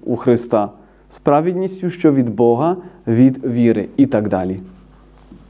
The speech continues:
Тобто апостол Павло каже, "Оце все зовнішнє, що є, вважаю за сміття,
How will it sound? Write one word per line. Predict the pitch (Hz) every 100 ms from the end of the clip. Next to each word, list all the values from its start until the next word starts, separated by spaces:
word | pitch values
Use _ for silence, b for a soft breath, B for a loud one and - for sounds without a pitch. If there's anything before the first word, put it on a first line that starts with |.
| - - - _ - - - - -
Тобто | 120 120
апостол | 131 226 196
Павло | 180 160
каже, | 147 123
"Оце | 117 127 285
все | 202 - 220 240 180
зовнішнє, | 135 180 202 180 165 - 135
що | - 127
є, | 117 190 247 - b b b b b
вважаю | - 139 135 147 123 117
за | 117
сміття, | 117 143 139 196 208